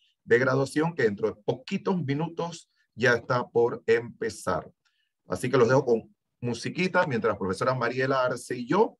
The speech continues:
terminamos de coordinar algunas cositas, y lo más seguro es que enseguida,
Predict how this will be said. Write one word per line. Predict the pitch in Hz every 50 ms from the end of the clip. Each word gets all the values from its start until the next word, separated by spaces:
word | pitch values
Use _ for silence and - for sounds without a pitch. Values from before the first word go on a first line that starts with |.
| _ _ -
terminamos | - 104 98 104 107 113 113 120 123
de | 131 113 98
coordinar | - 104 92 101 104 110 117 120
algunas | 123 131 135 147
cositas, | 147 139 135 - 202 190 - 240 208
y | 147
lo | 113 107
más | 107 -
seguro | - 117 123 127 131
es | 131
que | - 135 135 151 165 - _ _ _ _ _ _ _ _ _ _ _ _
enseguida, | - 104 104 98 - - 104 101 113 117 120 123 127 131 135 131